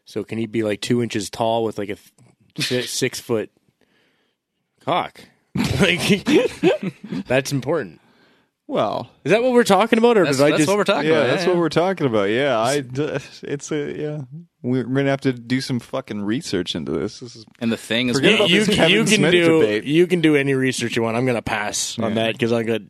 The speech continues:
Speaker 1: uh, ugh.
Speaker 2: Yeah.
Speaker 3: Actually, speaking of, um, superhero penises, one question I had <laughs> was Wolverine.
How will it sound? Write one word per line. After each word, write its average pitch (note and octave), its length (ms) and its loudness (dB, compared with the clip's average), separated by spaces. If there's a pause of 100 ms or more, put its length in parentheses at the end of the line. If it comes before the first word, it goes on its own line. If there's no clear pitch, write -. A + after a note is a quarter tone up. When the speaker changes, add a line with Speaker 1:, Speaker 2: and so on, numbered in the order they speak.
Speaker 1:
uh, A2+ 120 -4
ugh. G2 80 -10 (120)
Speaker 2:
Yeah. G2+ 220 -12 (400)
Speaker 3:
Actually, D3 260 0
speaking C#3+ 360 0
of, A#2 200 0
um, A2 500 0
superhero A2+ 360 -4
penises, G#2+ 460 -4
one B2+ 160 0
question C3+ 320 0
I B2 140 0
had G2+ 380 -2
<laughs> - 1200 0
was A#2+ 200 0
Wolverine. D3 680 2